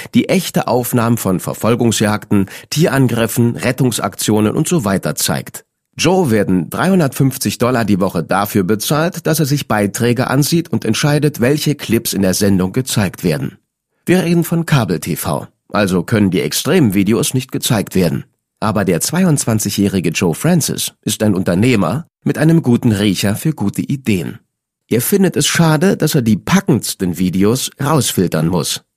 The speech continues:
Warum haben ausgerechnet diese Videos ein Sendeverbot? Moment mal,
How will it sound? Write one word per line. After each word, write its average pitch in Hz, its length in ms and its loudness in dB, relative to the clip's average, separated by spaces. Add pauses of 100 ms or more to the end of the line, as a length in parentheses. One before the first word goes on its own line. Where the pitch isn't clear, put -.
(300)
Warum 160 340 2
haben 147 200 2
ausgerechnet 123 640 0
diese 170 300 2
Videos 95 400 2
ein 95 140 -2
Sendeverbot? 110 840 0 (560)
Moment 165 500 -2
mal, 87 380 0